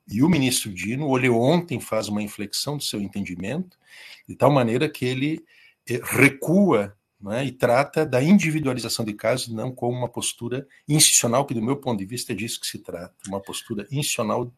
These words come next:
de uma organização, eh, militar que se organiza em moldes fardados. E finalmente responde duas frases, se eles estão enfraquecidos ou não. Eu, eu, eu, eu, eu acho que é, é, é,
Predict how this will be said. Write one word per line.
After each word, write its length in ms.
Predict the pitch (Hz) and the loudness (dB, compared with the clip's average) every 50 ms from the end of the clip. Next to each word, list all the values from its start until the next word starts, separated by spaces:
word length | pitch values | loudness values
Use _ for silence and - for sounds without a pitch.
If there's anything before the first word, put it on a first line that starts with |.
| _ | _
de 100 | - - | -6 -2
uma 100 | 117 117 | 0 2
organização, 720 | 123 139 143 139 139 131 110 107 98 - - 123 123 127 - _ - - - - - - - - _ _ _ _ - | 2 2 2 0 -2 -2 -2 -4 -4 -4 -4 -2 -4 -4 -6 _ -20 -20 -20 -20 -20 -20 -20 -20 _ _ _ _ -8
eh, 100 | 107 107 | -6 -2
militar 520 | 110 110 127 131 120 120 - 113 120 123 | 2 4 4 4 4 2 2 2 2 2
que 60 | - | 0
se 60 | - | -2
organiza 380 | 127 113 104 104 107 113 104 - | -2 0 0 -2 -2 -2 -4 -4
em 40 | 113 | -2
moldes 320 | 98 98 104 101 - - | 0 0 -2 -2 -4 -8
fardados. 520 | - - 123 117 104 87 85 82 78 - - | -2 -2 -2 -2 0 -2 -2 -2 -2 -2 -6
E 60 | 120 | -2
finalmente 440 | - - 220 190 175 185 180 - 151 | 2 4 6 6 6 4 2 0 0
responde 680 | 123 127 123 - - 143 143 139 135 123 131 127 120 117 | 0 0 -2 -2 0 0 0 0 0 0 -2 -4 -4 -6
duas 400 | 113 101 104 113 147 160 - - | -10 -12 -4 0 0 0 0 0
frases, 600 | - - 117 120 123 127 135 135 135 - - - _ _ - - - - - - - _ _ _ | -4 -2 0 2 2 2 2 0 -4 -10 -12 -14 _ _ -20 -20 -20 -20 -20 -20 -20 _ _ _
se 160 | _ - - 113 | _ -6 -4 -2
eles 140 | 113 110 | 2 2
estão 220 | - - 127 131 139 | 2 4 6 4 4
enfraquecidos 720 | 135 - - 127 120 - 123 104 - - - 123 120 - | 4 2 2 0 0 0 -2 -2 -2 -2 -4 -6 -6 -4
ou 100 | 127 123 | -4 -2
não. 260 | 113 98 87 80 - - _ - - _ _ _ _ | -2 -2 -4 -4 -6 -10 _ -20 -20 _ _ _ _
Eu, 260 | - 165 196 202 - - _ - | 0 2 2 2 0 -4 _ -4
eu, 200 | 143 123 123 - | -4 -4 -4 -2
eu, 220 | 123 117 117 120 - - | -2 -2 -2 -2 -2 -4
eu, 260 | 120 117 117 117 - - | -4 -4 -4 -6 -8 -6
eu 200 | 117 113 113 120 | -6 2 4 4
acho 300 | 131 147 - - - 139 | 4 4 2 -4 -8 -12
que 180 | - - - | -8 -2 0
é, 280 | 123 123 131 147 - - _ _ _ | 2 2 2 0 -2 -4 _ _ _
é, 100 | 156 123 - 117 - 117 113 110 | -6 -4 -4 -4 -6 -8 -8 -8
é, 60 | 107 | -10